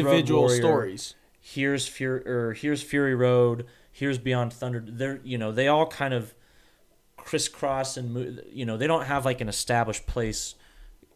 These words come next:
Speaker 1: in a technical sense, but this one really just feels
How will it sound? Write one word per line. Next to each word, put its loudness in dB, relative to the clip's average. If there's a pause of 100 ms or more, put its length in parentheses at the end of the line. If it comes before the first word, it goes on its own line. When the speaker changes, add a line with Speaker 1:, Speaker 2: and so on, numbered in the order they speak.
(340)
Speaker 1:
in -6
a -4
technical -4
sense, -6
but -8
this 2
one -2 (720)
really 6
just 0
feels -2